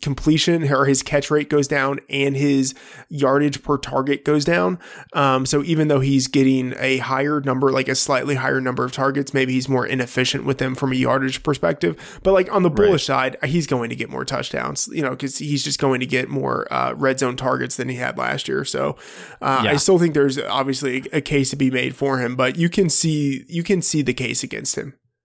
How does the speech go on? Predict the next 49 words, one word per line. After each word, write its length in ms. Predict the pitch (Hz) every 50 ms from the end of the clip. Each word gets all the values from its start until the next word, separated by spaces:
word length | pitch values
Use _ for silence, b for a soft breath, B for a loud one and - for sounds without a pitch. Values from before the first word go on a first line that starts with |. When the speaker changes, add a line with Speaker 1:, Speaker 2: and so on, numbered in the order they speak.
| _ _ B B B B B B B B
Speaker 2:
Yeah, 200 | 147 156 143 120
I 80 | 131
definitely 400 | 139 156 143 131 135 101 123 120
think 240 | 107 - - 107 -
that 120 | 107 92
you 120 | - 82 95
can. 360 | - - 113 107 98 92 90 B B B B B B -
Um, 580 | 135 127 123 117 113 110 107 104 101 95 95 87 _ _ _ _ _ _ _ _ _ _ _ _ _ _ _ _ _ _ - 147 107 107 98 95 90 _ _ _ _ _ -
having 340 | - 127 131 113 117 113 104
said 280 | 95 - - 127 131 139
that, 200 | 147 147 - -
though, 240 | 156 147 151 151 139 - - -
I 140 | 127 120 117
think 320 | - 127 117 - - - -
as 180 | 117 113 - -
far 280 | - - 131 127 120
as 80 | 113 110
some 200 | - - 120 117
of 80 | 104 95
these 140 | 110 107 -
players 400 | - - 120 117 113 110 107 87
that 120 | 117 101
we're 100 | 82 104
gonna 160 | 98 107 104
see 120 | 98 - 120
in 60 | 110
our 80 | 98 98
top 220 | - - 104 -
twelve 260 | - - 113 107 107 110
go, 140 | 117 113
I 100 | 104 92
think 200 | - - 113 101
that 80 | - 101
I 100 | 92 95
see 260 | 98 - - 98 95 90
less, 380 | 92 101 104 104 104 - -
uh, 320 | - 98 95 92 90 90 82
issues 340 | - 120 117 - 117 104 92
with 140 | 95 104 90
him 200 | - - 107 95
than 160 | 92 92 87
others. 340 | 73 87 92 90 85 85 -
So 200 | - - - 147
I 100 | 143 139
actually 300 | 123 120 - - 127 113
have 180 | 107 107 104 -
him 120 | 107 104
seven 400 | - - - - 120 107 107 104
overall. 600 | 90 92 101 101 98 107 104 104 101 101 104 101